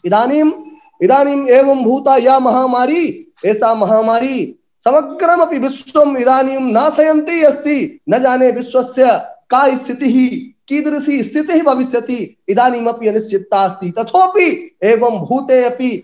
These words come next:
विकराले कराले कलिकाले अस्माकं यद् दर्शनमस्ति, तदस्मान् प्रेरयति। पश्यन्तु, कोरोना कालः आसीत्, किन्तु यावन्तोपि जनाः यत्र कुत्रापि आसन्,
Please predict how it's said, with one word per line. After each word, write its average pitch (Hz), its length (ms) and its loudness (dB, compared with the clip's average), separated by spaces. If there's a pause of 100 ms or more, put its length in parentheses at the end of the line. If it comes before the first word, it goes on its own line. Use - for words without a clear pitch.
(160)
विकराले 302 560 2
कराले 320 480 2
कलिकाले 277 800 2 (200)
अस्माकं 247 560 -2
यद् 175 220 -2
दर्शनमस्ति, 247 960 -2 (200)
तदस्मान् 220 580 0
प्रेरयति। 196 880 -2 (100)
पश्यन्तु, 277 640 0 (240)
कोरोना 226 460 2
कालः 214 340 0
आसीत्, 214 920 -4
किन्तु 277 220 -4
यावन्तोपि 302 720 0
जनाः 277 420 2
यत्र 269 300 -2
कुत्रापि 269 580 -2
आसन्, 247 420 0